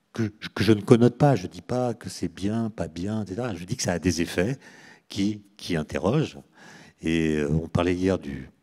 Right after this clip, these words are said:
du métaverse, et cetera. La question est, finalement, dans quel monde,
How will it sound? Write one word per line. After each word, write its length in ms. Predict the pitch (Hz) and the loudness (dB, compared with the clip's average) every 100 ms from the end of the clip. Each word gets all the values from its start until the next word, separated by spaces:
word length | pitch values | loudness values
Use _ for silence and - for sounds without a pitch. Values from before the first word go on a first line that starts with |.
| _ - | _ -14
du 80 | 73 | -8
métaverse, 720 | 78 - 76 76 90 92 85 | -6 -2 0 4 4 2 -4
et 60 | 87 | -12
cetera. 380 | 80 - 127 131 - - - - - - | -10 -6 -6 -6 -12 -20 -18 -18 -10 -4
La 100 | 87 | 0
question 480 | 107 - - 160 | 0 2 4 8
est, 260 | 123 113 113 - _ _ _ _ _ - | 8 6 2 -10 _ _ _ _ _ -10
finalement, 520 | 95 104 127 143 - _ - | -2 0 2 0 -2 _ -4
dans 140 | 107 98 | -2 -2
quel 340 | - 110 98 | 4 6 6
monde, 540 | 113 156 202 120 82 | 6 6 6 4 0